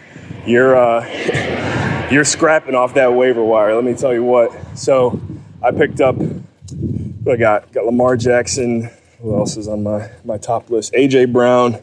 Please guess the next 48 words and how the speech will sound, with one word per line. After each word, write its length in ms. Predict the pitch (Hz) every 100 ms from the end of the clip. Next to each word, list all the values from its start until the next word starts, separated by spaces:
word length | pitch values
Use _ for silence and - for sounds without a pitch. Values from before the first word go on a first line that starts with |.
| _ _
Those 320 | 120 127 117
are, 80 | -
those 160 | 139
are 160 | 127 117 _ _ -
probably, 180 | 123 117
I 40 |
think, 140 | 123 120
my 80 |
two 180 | 110 127
top 260 | 110 127 -
picks. 320 | 107 107 - _ - - -
And 80 | 127
that'll 180 | 147 131
also 280 | 135 -
show 180 | 123 131
you, 160 | 117 117
for 140 | 123
those, 260 | 123 127 120
for 240 | - 127
those 220 | 147 147
two 180 | - 160
players 320 | 143 139 139
to 100 | 139
be 120 | 123 127
my 240 | 123 107
top 420 | 98 131 135 -
two 160 | - 143
picks, 320 | - - -
<laughs> 180 | - -
shows 200 | 156 143
you 180 | 135 120
how 680 | - - - - - - 131
competitive 540 | 143 120 139 127 120
the 80 | 113
league 300 | 107 113 113
is, 280 | 110 110 -
too. 240 | 123 110
I 540 | 104 - - - - 113
can't 120 | 139
even 100 | 127
remember 240 | 117 123
who 80 | 127
my 80 | 117
running 280 | 110 113 113
back 220 | 107 101
was, 240 | 117 101
but, 240 | - 110 107
um, 200 | 107